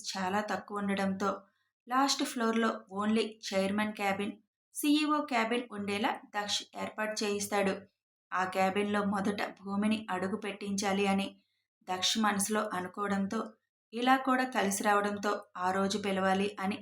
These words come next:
డిసైడ్ అవుతాడు. "చైర్మన్ నువ్వే, సీఈఓ నువ్వే, రెండు క్యాబిన్లు నీవే" అని మనోహర్ గారు నవ్వుతూ అంటుంటే, "చైర్మన్గా ప్రస్తుతానికి మీరే ఉంటారు నాన్న, తర్వాత సంగతి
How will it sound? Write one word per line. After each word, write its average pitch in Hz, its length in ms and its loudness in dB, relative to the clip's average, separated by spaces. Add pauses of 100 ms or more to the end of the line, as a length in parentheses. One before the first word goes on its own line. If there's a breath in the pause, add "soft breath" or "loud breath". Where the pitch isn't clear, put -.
డిసైడ్ 185 440 0
అవుతాడు. 196 400 0 (880)
"చైర్మన్ 226 460 0
నువ్వే, 247 280 0 (280)
సీఈఓ 302 500 2
నువ్వే, 254 320 6 (480)
రెండు 196 280 2
క్యాబిన్లు 233 500 2
నీవే" 233 520 0
అని 226 160 -2 (100)
మనోహర్ 196 420 0
గారు 214 240 2
నవ్వుతూ 196 480 -2
అంటుంటే, 196 480 0 (640)
"చైర్మన్గా 208 600 0
ప్రస్తుతానికి 208 680 -2
మీరే 196 300 0
ఉంటారు 196 420 0
నాన్న, 190 240 2 (600)
తర్వాత 196 440 2
సంగతి 202 460 0